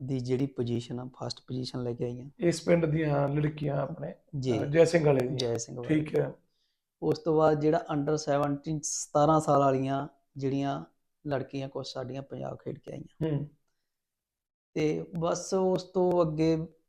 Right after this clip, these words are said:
Speaker 1: ਸੋਚਿਆ ਵੀ ਪਿੰਡ ਲਈ ਗਰਾਊਂਡ
Speaker 2: ਹੂੰ।
Speaker 1: ਤੇ ਜਿਹੜਾ ਵਾਤਾਵਰਨ ਪਿੰਡ ਦਾ
Speaker 2: ਹੂੰ।
Speaker 1: ਹਰਿਆ ਭਰਿਆ
Speaker 2: ਓਕੇ।
Speaker 1: ਤੇ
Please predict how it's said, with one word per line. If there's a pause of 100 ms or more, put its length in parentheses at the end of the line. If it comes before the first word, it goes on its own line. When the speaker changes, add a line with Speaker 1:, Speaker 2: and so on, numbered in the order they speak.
Speaker 1:
ਸੋਚਿਆ
ਵੀ
ਪਿੰਡ
ਲਈ
ਗਰਾਊਂਡ (580)
Speaker 2:
ਹੂੰ। (280)
Speaker 1:
ਤੇ (520)
ਜਿਹੜਾ
ਵਾਤਾਵਰਨ
ਪਿੰਡ
ਦਾ (160)
Speaker 2:
ਹੂੰ। (360)
Speaker 1:
ਹਰਿਆ
ਭਰਿਆ (360)
Speaker 2:
ਓਕੇ।
Speaker 1:
ਤੇ